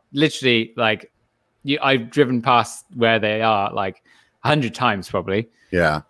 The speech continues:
Speaker 1: And I've never, never heard of them. I looked at the Instagram. It doesn't look like they had loads of business coming in. And I was like,
Speaker 2: Mm-hmm.
Speaker 1: "Guys, this, I think this is perfect. I think this will, like, I can't promise you the moon on a stick here,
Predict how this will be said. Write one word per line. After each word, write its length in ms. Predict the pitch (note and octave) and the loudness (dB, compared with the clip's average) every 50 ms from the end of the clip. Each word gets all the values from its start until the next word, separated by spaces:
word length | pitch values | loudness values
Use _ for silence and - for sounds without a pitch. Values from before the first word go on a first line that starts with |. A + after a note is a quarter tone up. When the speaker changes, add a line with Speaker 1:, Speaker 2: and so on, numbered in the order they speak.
| _ _ | _ _
Speaker 1:
And 120 | - A2+ G#2+ | -6 -4 -4
I've 100 | G#2 G2+ | -2 0
never, 500 | B2 C3+ C#3 C3 B2+ B2+ B2 A#2 - - - - _ _ | 2 2 2 4 4 4 6 4 4 0 -4 -12 _ _
never 180 | - C3+ B2+ B2 | 0 2 2 4
heard 160 | A#2+ A2+ A2 | 4 4 4
of 60 | A2 | 2
them. 260 | G2+ G#2+ G#2 G#2 G2+ - _ - | 2 0 0 -2 -4 -8 _ -4
I 140 | - A2+ A2+ | 0 0 2
looked 260 | A#2 C3 C3+ A#2+ - | 2 2 0 0 -2
at 60 | B2+ A2 | -4 -4
the 60 | A2+ | -2
Instagram. 460 | A2+ A2 - - A2 G#2+ G#2 G2+ G2+ - _ - | -4 -4 -4 -6 -4 -4 -4 -4 -6 -10 _ -12
It 120 | A#2+ A2+ | -4 0
doesn't 200 | B2 D3 C3+ C3 | 0 2 2 2
look 140 | B2+ C3 B2 | 2 2 4
like 140 | A#2 A#2 A2+ | 2 2 2
they 80 | A#2 | 2
had 140 | A2+ A2+ G#2+ | 2 2 2
loads 220 | A#2 A2+ A2+ F#2+ | 2 2 2 2
of 80 | G#2 F#2+ | 0 0
business 320 | - A#2 G#2 G#2 G2+ - | 0 0 0 0 -4 -6
coming 280 | - - G#2 G2 F#2+ F#2 | -6 -6 -6 -4 -4 -4
in. 260 | F#2 F#2 F#2 F#2+ G#2 - | -4 -4 -6 -6 -8 -8
And 100 | A#2 G#2 | -6 -6
I 40 | |
was 80 | G#2+ G2 | -2 0
like, 160 | G#2+ G#2 G#2+ | 2 2 4
Speaker 2:
Mm-hmm. 80 | G#2 G2 | 4 4
Speaker 1:
"Guys, 240 | A#2+ G#2+ G2 F#2+ F2+ | 4 2 2 -2 -4
this, 180 | G#2 G2 - - | -10 -12 -10 -8
I 60 | A#2 A2 | -2 0
think 180 | C3+ D3+ C#3 | 2 4 4
this 160 | B2+ A#2+ - | 4 2 0
is 80 | A2 G2 | -2 -2
perfect. 580 | - - A#2+ G#2+ G2 - F2+ E2+ - - - - _ _ _ _ _ _ _ | 0 2 2 2 2 0 -4 -8 -8 -12 -20 -20 _ _ _ _ _ _ _
I 60 | - | 0
think 220 | A#2+ B2+ C3 B2 A2 | 2 2 2 2 2
this 200 | B2+ B2 A#2+ - | 0 0 0 2
will, 360 | B2+ B2+ B2 A#2 A2 A2+ A#2 - | 4 4 6 6 6 4 4 2
like, 160 | A2 A2 G#2+ - | 0 0 0 -2
I 100 | - B2+ | -4 -2
can't 300 | - - C#3+ D3 C#3+ - | 2 4 4 4 4 4
promise 320 | - D3+ C#3 C3+ B2+ - | 2 4 4 2 2 2
you 100 | C3+ C3 | 2 2
the 80 | A#2+ A#2+ | 4 4
moon 220 | B2 B2 B2 A#2+ | 6 6 6 6
on 100 | A#2 A2+ | 4 2
a 40 | A2 | 2
stick 300 | - - - B2+ A2 G2+ - | 0 0 0 0 0 0 -2
here, 260 | F2+ E2+ E2+ F2 F#2 | -6 -6 -6 -8 -10